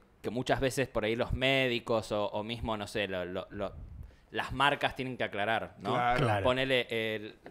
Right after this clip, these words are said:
Speaker 1: hace poco salió, que salió la Xbox, la Series E-, X, la
Speaker 3: Sí.
Speaker 1: nueva, que es como una cosa así.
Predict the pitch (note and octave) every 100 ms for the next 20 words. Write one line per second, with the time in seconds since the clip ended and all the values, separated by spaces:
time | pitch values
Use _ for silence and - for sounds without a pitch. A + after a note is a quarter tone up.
0 | - A#2+ C3+ B2 C#3+ C#3 - A#2 A#2+ C3
1 | C3+ B2 A#2 A2 G#2+ A#2 A#2+ B2+ - B2
2 | A2 G2+ - - - - F#2+ - A#2+ A#2
3 | - - C#3 - D3+ - - - A2+ G#2
4 | B2 E3 A#2+ B2 - A#2 A#2 A#2+ A#2+ A2+
5 | A2 D#3 G3